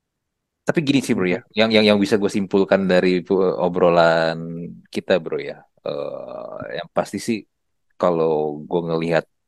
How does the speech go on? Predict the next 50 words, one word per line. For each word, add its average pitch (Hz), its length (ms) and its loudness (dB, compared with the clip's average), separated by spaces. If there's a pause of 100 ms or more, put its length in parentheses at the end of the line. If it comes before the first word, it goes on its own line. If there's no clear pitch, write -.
(160)
zaman 87 320 4
sekarang - 360 4
ya, 82 80 2
compare 78 320 2
dengan 76 200 2
zaman 76 200 -4
sekarang 82 320 2 (120)
ya, 80 40 -10 (520)
di 82 120 0
mana 78 180 4 (100)
zaman 78 280 4
du-, 80 160 -2
dulu 87 360 2
itu - 160 -4
tuh 110 160 2
untuk - 200 -8
berkarya 87 760 4
itu 87 340 0 (140)
dan 90 160 8
untuk 87 520 -2
bisa 85 320 2
diterima 87 580 4
dan 85 180 4
stand 87 280 2
out 85 200 2
itu - 200 -6
kan 113 120 2
susah 98 240 2
banget 85 260 2 (120)
ya, 78 60 2 (120)
karena 87 240 4
kan 95 100 2 (140)
nggak, 76 180 -2 (100)
nggak, 87 160 4
nggak 78 140 2
segampang 82 380 0
sekarang 85 360 2
ya. 71 120 -6
Kalau 76 200 2 (360)
sekarang 82 400 0
kan 92 60 -4 (100)
ya - 60 0 (180)
media 78 280 2
sosial 87 440 2
kan, 87 160 4
lu 87 120 2
mau 87 240 2
nge-, - 140 0 (180)
ngepost 85 360 0
karya, 80 360 4